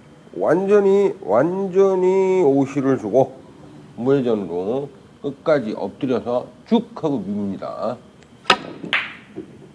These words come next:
아, 키스. 죄송합니다.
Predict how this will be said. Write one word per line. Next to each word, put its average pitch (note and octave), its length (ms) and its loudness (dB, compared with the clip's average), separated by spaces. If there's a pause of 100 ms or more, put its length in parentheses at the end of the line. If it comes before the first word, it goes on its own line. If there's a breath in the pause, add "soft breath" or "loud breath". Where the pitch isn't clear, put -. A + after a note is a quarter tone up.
(840)
아, E3 380 2
키스. - 500 -8 (680)
죄송합니다. E3+ 540 4